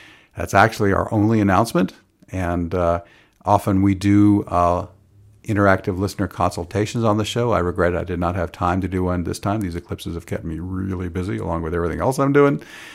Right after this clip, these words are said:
But if you would like to have your question considered for one of these,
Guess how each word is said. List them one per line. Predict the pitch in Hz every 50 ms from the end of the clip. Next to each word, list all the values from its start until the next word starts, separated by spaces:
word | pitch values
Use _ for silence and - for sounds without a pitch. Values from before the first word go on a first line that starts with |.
| - - - _ -
But | 113 139 143 - - - - _ _ _
if | - - - -
you | 110 104
would | 101 95
like | 98 98 104 117
to | 120 -
have | 107 107 110 104 101
your | 98 90
question | - - 123 104 98 - - 98
considered | 87 - 104 95 87 - - 160 190 185 110 - - - - _ _ _
for | _ - - 95 90
one | 90 92 92 90
of | 87 80 80
these, | 90 - - - - - -